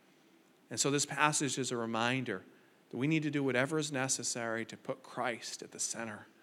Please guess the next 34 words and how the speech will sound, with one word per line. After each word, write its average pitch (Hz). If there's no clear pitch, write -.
of -
our 101
lives. -
There's 123
a -
man 143
by 143
the 131
name 131
of 120
Alan 127
Kraft, 120
and 107
he, 120
uh, 113
talks 160
about 131
how 131
he 127
was 117
trying 139
to 151
drink 139
more 123
water. 113
And, 113
uh, 110
he 160
talked 147
about 139
how 131
for 123
his, 151
uh, 110